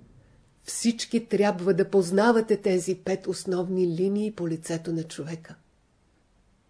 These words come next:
Щом научите тези пет линии, ще се заемете с изучаването и на останалите линии по човешкото лице. Ако познавате линиите по лицето на човека,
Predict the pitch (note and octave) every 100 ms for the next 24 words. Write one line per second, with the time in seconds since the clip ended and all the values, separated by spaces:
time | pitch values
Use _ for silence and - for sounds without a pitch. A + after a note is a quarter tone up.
0 | _ _ _ _ _ _ - - - -
1 | - B3 A#3+ A3 B3 A#3+ A#3+ A#3 A3 A#3
2 | G3+ - C4 C#4 F#3 F#3+ E3 D#3+ F3 -
3 | _ _ _ _ _ _ - - F3+ -
4 | D3+ G#3+ G3+ B3 B3 B3 B3+ A#3+ - -
5 | F3+ E3+ - F#3 F#3+ G3 G3+ G3+ F#3+ F3+
6 | E3 D#3+ - D#3+ G3 G3 G3+ G#3 F#3+ F#3+
7 | G3 F#3+ F#3+ F3 - D#3+ E3+ - D#3+ F3+
8 | E3 E3 - D#3 - _ _ _ _ _
9 | _ _ _ _ _ _ _ _ _ -
10 | F3 E3 E3+ E3+ F#3 F#3 F#3 F3+ F3+ E3
11 | F#3 F#3+ E3 E3+ F#3 F3 E3+ - F#3 F#3
12 | F3+ E3 - E3 F#3 F3+ F3+